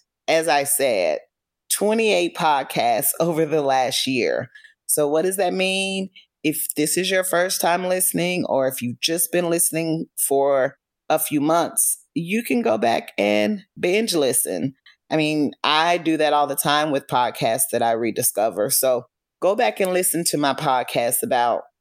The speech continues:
why you need Jesus and a therapist, <laughs> where I had a licensed therapist on there, and we talked about how you can still be faithful and religious and still use professional counseling and therapy. A lot of people mix that up,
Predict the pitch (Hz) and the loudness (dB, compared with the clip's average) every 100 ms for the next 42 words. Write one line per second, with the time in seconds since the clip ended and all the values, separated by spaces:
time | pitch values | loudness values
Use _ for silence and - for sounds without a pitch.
0 | _ _ - 147 143 156 160 160 151 147 | _ _ -4 0 0 0 -2 0 0 0
1 | 151 143 135 139 135 127 123 120 - 127 | -2 0 0 0 -2 0 0 0 0 0
2 | - - 175 - 180 151 156 143 147 147 | 0 0 -2 -2 0 2 2 0 2 0
3 | 147 147 147 - 135 135 135 131 - 123 | 0 -2 -2 0 0 0 0 -2 0 0
4 | 120 107 113 104 - - - 143 143 - | 0 0 0 -2 -8 -12 -4 -2 -2 0
5 | 135 - 127 131 131 123 117 - - - | -2 -2 -2 0 2 2 0 -6 -20 -10
6 | 143 139 139 147 139 139 135 - 139 135 | -2 -2 -2 -6 -2 -2 0 0 0 2
7 | 135 131 120 - 135 135 127 131 - 147 | 2 0 -4 -4 0 0 0 -2 -2 0
8 | 143 139 - - - - 143 143 135 131 | 0 -2 -10 -10 -8 -4 0 0 0 0
9 | - 131 123 123 135 135 131 113 123 - | 0 -2 0 0 0 0 0 0 0 -2
10 | 135 131 - - 135 131 120 120 _ _ | -2 0 -2 0 0 2 0 -2 _ _
11 | _ - 139 131 123 120 120 - _ _ | _ -10 -2 -2 0 0 -2 -4 _ _
12 | _ - 147 139 139 127 120 135 120 120 | _ -6 -2 0 0 0 -2 0 0 0
13 | 120 113 107 101 98 98 85 - 117 123 | -2 0 -2 0 0 0 -4 -2 0 2
14 | 120 120 135 - 123 113 - - 113 87 | 0 0 -4 -2 0 0 0 0 0 0
15 | 80 | -2